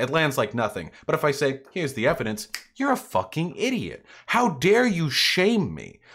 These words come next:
by arriving to this discussion with the three I Q points that you were born with? How dare you not bring to me more?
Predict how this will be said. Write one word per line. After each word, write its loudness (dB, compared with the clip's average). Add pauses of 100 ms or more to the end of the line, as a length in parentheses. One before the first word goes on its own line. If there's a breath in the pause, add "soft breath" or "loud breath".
by 2
arriving 4
to -2
this 2
discussion -2 (240 loud breath)
with 2
the 0
three 0
I 2
Q 0
points -6 (180 loud breath)
that 0
you 2
were 6
born 2
with? -8 (140 loud breath)
How 2
dare 4
you 0
not 4
bring 2
to -6
me 0
more? 2